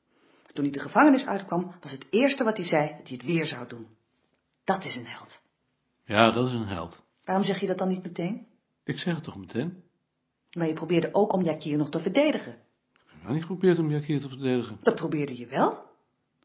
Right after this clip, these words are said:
Speaker 1: Want je zei dat hij er wel mee begonnen was. Dat zijn je eigen woorden.
Speaker 2: Je kan die twee natuurlijk niet met elkaar vergelijken.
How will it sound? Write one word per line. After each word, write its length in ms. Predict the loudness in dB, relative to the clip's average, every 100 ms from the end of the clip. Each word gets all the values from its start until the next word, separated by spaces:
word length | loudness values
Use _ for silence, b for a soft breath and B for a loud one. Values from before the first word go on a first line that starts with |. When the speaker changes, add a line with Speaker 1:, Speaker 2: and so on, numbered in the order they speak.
| _ -10
Speaker 1:
Want 120 | -4
je 80 | 4
zei 280 | 6 6 2 -8
dat 100 | -6
hij 80 |
er 100 | -2
wel 180 | 6 6
mee 160 | 6 2
begonnen 380 | -2 -2 -4 -8
was. 260 | -14 -16 -16
Dat 100 | -12
zijn 140 | -10
je 60 | -2
eigen 280 | -2 -2 -6
woorden. 260 | -8 -12 -20 b b b b
Speaker 2:
Je 100 | -2
kan 100 | 2
die 80 | 2
twee 180 | 6 6
natuurlijk 300 | 8 6 6
niet 140 | 6
met 100 | 6
elkaar 240 | 4 6 4
vergelijken. 580 | 2 0 0 -2 -8